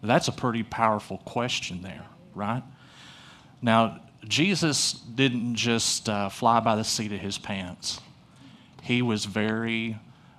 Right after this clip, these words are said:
uh, detailed in what he did. He was very purposeful in what he did. He was also very purposeful in what he said.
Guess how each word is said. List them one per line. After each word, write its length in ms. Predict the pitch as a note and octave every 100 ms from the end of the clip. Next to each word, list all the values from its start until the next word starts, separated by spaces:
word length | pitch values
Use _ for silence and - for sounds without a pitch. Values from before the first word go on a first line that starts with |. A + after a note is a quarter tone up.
| -
uh, 180 | G#2+ G2
detailed 560 | G2 A2+ A2 A#2 G#2 G#2
in 120 | G2+
what 180 | G#2 G2+
he 120 | G2+
did. 300 | G2 G#2 G#2
He 120 | G#2+
was 140 | G2 G2
very 280 | G2+ G2
purposeful 720 | F#2 - A#2+ B2+ G2 - G#2
in 120 | G2 F#2+
what 180 | G2
he 120 | G2 G2
did. 300 | G#2 G#2 G#2
He 100 | G2+
was 120 | G2
also 400 | G#2+ A#2 - G2+
very 280 | G2 G2 F#2+
purposeful 760 | - G#2+ G2+ G2 - G#2+ G2
in 100 | F#2
what 180 | G2 G2
he 120 | G2
said. 520 | F#2 - A2+ F#2+ F2+